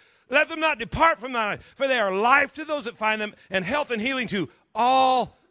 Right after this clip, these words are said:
their flesh." I'm telling you, guys, your household, the spiritual health of your household rests on your shoulders. You want life for your wife, life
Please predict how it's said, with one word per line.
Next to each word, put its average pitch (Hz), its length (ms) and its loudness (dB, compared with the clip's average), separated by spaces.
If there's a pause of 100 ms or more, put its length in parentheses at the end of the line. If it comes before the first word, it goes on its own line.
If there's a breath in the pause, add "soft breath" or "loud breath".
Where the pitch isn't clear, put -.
(140)
their 233 500 -2 (380)
flesh." 233 420 -6 (140 soft breath)
I'm 247 180 -4
telling 277 380 -4
you, 254 80 -2
guys, 214 560 0
your 247 200 0
household, 220 840 -2 (160 loud breath)
the 175 100 -12
spiritual 269 460 -4
health 254 280 0
of 220 100 -8
your 190 100 -4
household 233 500 -2
rests 220 220 -2
on 202 100 -4
your 214 260 -4
shoulders. 226 880 -12 (1400)
You 285 160 0
want 262 200 0
life 226 400 2 (200)
for 233 80 -6
your 190 160 -4
wife, 226 380 0 (200 soft breath)
life 233 300 0